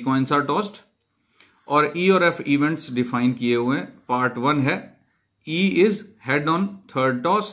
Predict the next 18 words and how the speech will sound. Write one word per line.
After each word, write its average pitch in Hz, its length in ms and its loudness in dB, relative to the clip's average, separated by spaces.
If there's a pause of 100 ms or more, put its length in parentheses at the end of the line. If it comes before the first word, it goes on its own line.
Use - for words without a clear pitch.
(220)
F 185 260 -2 (420)
heads 139 300 0
on 196 160 0 (340)
first 127 300 -6
two 147 140 0 (100)
tosses। - 400 -6 (920)
तो 127 120 0 (460)
हम 123 200 -2
सॉल्यूशन 127 460 0
कैसे 127 260 -2
स्टार्ट 135 320 -2
करेंगे 143 340 0
इसका? 151 260 -4
देखो, 151 420 -6 (960)
हमने 143 220 0
सबसे 165 260 -2
पहले 160 260 2
रैंडम 139 460 2